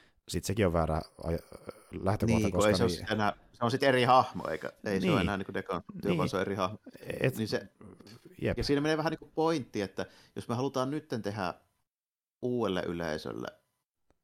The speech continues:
Speaker 2: supersankarielokuva, tehdään nyt, tehdään nyt uusi Superman. Ei, unohdetaan Man of Steel.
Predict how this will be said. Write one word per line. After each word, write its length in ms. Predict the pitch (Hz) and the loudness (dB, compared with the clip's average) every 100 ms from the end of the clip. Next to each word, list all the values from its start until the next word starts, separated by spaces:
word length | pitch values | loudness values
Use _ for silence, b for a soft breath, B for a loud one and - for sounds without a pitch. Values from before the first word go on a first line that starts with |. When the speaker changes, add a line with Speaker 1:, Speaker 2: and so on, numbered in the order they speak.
| _ _ _ _ - | _ _ _ _ -16
Speaker 2:
supersankarielokuva, 960 | 101 - 87 82 82 78 73 78 82 | -10 -6 -6 -6 -8 -6 -6 -6 -4
tehdään 200 | 95 107 | -2 -2
nyt, 260 | 104 - - | -4 -10 -6
tehdään 260 | 120 135 | -2 -2
nyt 100 | 127 | -2
uusi 260 | 127 120 - | -2 -2 -2
Superman. 480 | 95 - 80 - - | -8 -6 -6 -6 -4
Ei, 140 | 101 101 | -4 -2
unohdetaan 380 | 120 120 120 117 | -2 -2 -2 0
Man 160 | 123 110 | 0 -2
of 60 | |
Steel. 160 | - | -6